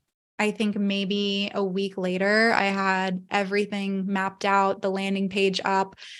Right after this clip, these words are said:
and was sitting with my mentor like, "Oh, please, oh, please, will thirteen people sign up? Like, that would be so crazy."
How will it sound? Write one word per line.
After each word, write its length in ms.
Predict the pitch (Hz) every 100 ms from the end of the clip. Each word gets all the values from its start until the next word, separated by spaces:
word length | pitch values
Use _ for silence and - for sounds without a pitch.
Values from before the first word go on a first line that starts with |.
| -
and 120 | 202
was 160 | 202 190
sitting 240 | 202 202
with 160 | 202 190
my 140 | 196
mentor 420 | 190 196 185 202
like, 220 | 196 196 -
"Oh, 160 | 294 294
please, 320 | - 330 311
oh, 120 | 294
please, 380 | - 302 302 269
will 140 | 277
thirteen 480 | 277 277 - 294 277
people 340 | 285 277 277
sign 320 | 294 302 269 262
up? 200 | 269 277
Like, 180 | - 262
that 160 | -
would 140 | 294 269
be 140 | 294
so 300 | - 285 330
crazy." 960 | 381 359 392 403 381 339 294 262 220